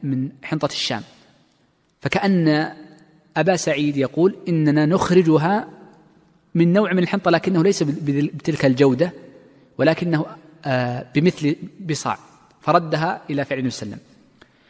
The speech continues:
ومنهم من قال إن المرا-، إن، إن، إذن هذا معنى ال-، الطعام هنا بمعنى الحنطة.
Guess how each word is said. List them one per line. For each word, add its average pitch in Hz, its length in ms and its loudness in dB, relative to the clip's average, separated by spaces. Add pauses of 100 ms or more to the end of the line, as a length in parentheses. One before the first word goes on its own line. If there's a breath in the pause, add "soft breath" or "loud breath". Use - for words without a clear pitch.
(120)
ومنهم 202 340 2
من 170 120 0
قال 190 220 -6
إن 170 140 -2
المرا-، 170 420 -4
إن، 147 180 -4
إن، 143 360 -6 (200)
إذن 139 180 -6
هذا 160 180 0
معنى 147 240 0
ال-، 143 320 -4
الطعام 143 360 -2
هنا 147 140 0
بمعنى 139 240 -2
الحنطة. 123 320 -8